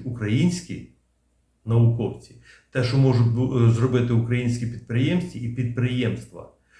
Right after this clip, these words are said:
Росія не може зробити ніколи. Бо такі вони безтолкові, да, і мозги в них відсохли. Шановні,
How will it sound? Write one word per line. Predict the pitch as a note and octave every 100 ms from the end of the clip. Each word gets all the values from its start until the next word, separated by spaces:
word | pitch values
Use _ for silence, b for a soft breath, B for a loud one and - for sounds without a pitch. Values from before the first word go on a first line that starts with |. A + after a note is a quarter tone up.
| B
Росія | A2+ A#2 A#2 F#3 F#3
не | A#2+
може | B2 C#3+ C3+
зробити | A2 A#2 A#2 B2+ -
ніколи. | G#2+ A#2 F3 - G2+ F#2 - - _ _ _ _ _ _
Бо | A#2 A#2
такі | A#2 - G3+
вони | C3+ A2+
безтолкові, | - B2+ B2 C3+ C3 - - - -
да, | F2+
і | F#2+
мозги | C3+ C#3 F#2+ E2+
в |
них | E2 E2 -
відсохли. | - - - _ _ _ _ _ _ _ _ _ _ _ _ _ _ _ _ _ _ _ b b b b
Шановні, | - D#3 G#2 F2+ D#2+